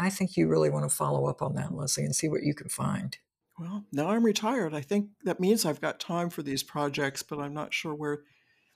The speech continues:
Speaker 2: as I hear from everyone else who's retired, there's really not extra time. It's just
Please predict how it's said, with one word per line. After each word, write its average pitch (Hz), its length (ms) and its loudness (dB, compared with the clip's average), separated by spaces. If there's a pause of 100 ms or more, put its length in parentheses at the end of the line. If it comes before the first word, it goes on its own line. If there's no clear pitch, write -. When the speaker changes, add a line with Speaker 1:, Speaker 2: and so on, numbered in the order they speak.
(300)
Speaker 2:
as 160 140 4
I 165 80 4
hear 190 160 10
from 165 160 2
everyone 165 300 4
else 156 180 4
who's 160 180 2
retired, 147 460 0
there's 143 160 0
really 175 220 -2
not 151 240 -2
extra 143 380 -4
time. 147 460 -2
It's - 180 -8
just - 380 -6